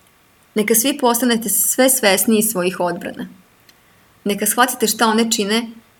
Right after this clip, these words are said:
čitavom vašem sistemu, vašem procesu mišljenja, vašoj sposobnosti osjećanja,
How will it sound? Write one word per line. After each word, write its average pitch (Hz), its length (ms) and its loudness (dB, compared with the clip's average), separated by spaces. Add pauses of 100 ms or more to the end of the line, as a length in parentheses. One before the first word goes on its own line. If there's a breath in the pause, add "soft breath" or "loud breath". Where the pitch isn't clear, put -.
čitavom 190 460 0
vašem 190 340 2
sistemu, 185 640 -6 (420)
vašem 202 320 0
procesu 190 360 -2
mišljenja, 190 440 0 (340)
vašoj 202 260 2
sposobnosti 185 520 -4
osjećanja, 190 560 2